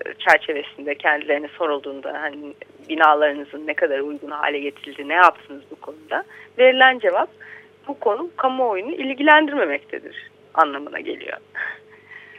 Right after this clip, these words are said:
Yani o zaman ne ilgilendiriyor? Yani Türkiye'nin işte, e,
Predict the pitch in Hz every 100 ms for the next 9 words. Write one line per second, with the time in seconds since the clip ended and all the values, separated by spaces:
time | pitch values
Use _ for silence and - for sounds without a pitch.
0 | - - - 220 214 208 190 - - -
1 | 214 240 247 262 320 269 196 156 139 131
2 | 135 165 175 156 - - - - 214 208
3 | 160 160 233 - - 185 - - - -